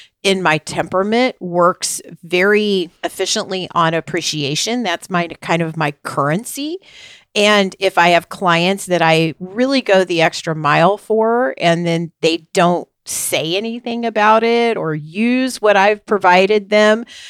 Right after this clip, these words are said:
And I've learned many times over in the most recent years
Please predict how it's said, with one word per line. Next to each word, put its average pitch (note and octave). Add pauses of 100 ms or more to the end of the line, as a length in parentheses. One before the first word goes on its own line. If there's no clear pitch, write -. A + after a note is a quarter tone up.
(120)
And G3
I've F#3
learned F#3
many E3+
times E3
over D#3
in D3+
the C#3+
most E3
recent F#3+
years D3